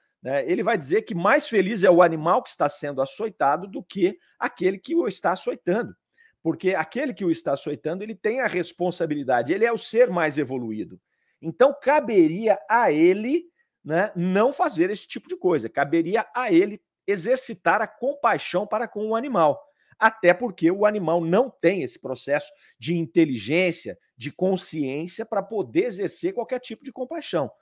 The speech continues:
O animal, ele age puramente por instintos. Então, ele vai falar aqui que há um progresso na moral do animal, né?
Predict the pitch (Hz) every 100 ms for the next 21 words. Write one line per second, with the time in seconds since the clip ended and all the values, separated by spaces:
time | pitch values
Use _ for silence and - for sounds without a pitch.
0 | _ - 135 165 147 151 339 196 135 165
1 | - 170 202 156 143 - - 226 220 -
2 | - 185 214 - 190 _ _ _ _ _
3 | - 277 196 196 185 160 156 190 - 196
4 | 170 247 254 208 170 127 147 233 - -
5 | 147 127 127 110 107 107 113 120 135 175
6 | 135 160 - _ _ _ 127 175